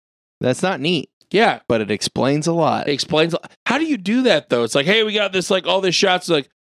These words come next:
Speaker 2: "Oh, yeah, hey, we're not doing that anymore."
Speaker 1: Yeah.
Speaker 2: I'd be pissed.
Speaker 1: Yeah. It sounds like people were pissed.
Speaker 2: Yeah. I
Speaker 1: Yeah.
Speaker 2: am.
Speaker 1: There, there's a reason this movie's garbage, and it's because it's, like, it's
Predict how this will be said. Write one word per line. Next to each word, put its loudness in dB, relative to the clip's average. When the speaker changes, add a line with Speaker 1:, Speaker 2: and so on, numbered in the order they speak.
Speaker 2:
"Oh, 4
yeah, 2
hey, 2
we're 0
not 0
doing 0
that -8
anymore." -10
Speaker 1:
Yeah. -4
Speaker 2:
I'd -2
be 2
pissed. -6
Speaker 1:
Yeah. 0
It -2
sounds 0
like 2
people 2
were 4
pissed. -4
Speaker 2:
Yeah. -6
I -2
Speaker 1:
Yeah. -4
Speaker 2:
am. -8
Speaker 1:
There, -2
there's 0
a 2
reason 2
this -2
movie's 2
garbage, 0
and 0
it's -2
because -2
it's, -4
like, 0
it's 0